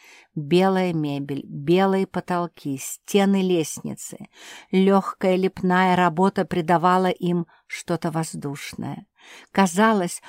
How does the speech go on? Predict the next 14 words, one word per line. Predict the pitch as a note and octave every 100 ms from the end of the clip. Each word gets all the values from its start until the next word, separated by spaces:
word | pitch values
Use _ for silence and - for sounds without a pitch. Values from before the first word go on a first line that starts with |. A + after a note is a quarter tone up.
| -
что | - - A3
вошла | G#3 G3+ A#3 A3+
в | -
какой-то | G#3+ A#3+ A3+ -
лёгкий | G#3 A3+ G#3+ - - G#3+
белый | F#3 A3 G#3+ G#3
храм. | - F#3 D3+ D3+ - _ _ - -
И | A3
в | A3
этом | B3+ A#3 G#3
храме, | - B3 C#4 G3 D3 - - -
среди | - F#3+ F#3+ F3+
сдержанного | E3 D#3+ G3+ F#3+ D#3+ D#3+ D#3 D3
говора, | C#3+ D3 A#3 D3+ C#3 D3